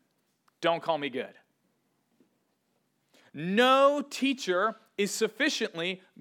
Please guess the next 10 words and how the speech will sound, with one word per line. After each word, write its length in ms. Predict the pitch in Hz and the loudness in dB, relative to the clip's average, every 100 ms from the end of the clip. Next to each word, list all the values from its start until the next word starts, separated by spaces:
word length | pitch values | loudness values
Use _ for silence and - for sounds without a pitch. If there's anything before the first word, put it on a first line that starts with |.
| 123 | -12
good 640 | 120 277 254 170 165 202 240 _ _ _ _ _ _ _ _ - | 0 4 6 4 0 -2 -8 _ _ _ _ _ _ _ _ 0
for 160 | 247 | 4
God. 420 | 240 285 254 104 - _ _ _ _ _ _ _ _ _ _ _ _ _ _ _ _ 220 | 6 4 2 -2 -10 _ _ _ _ _ _ _ _ _ _ _ _ _ _ _ _ -2
In 180 | 233 | 0
this, 240 | 226 262 185 156 | 2 0 -2 -12
Jesus 400 | 165 233 247 214 | -6 -6 -4 -6
is 100 | - | -8
pointing 340 | - 226 220 | -6 -4 -2
out 120 | - | -4
the 180 | 185 | -6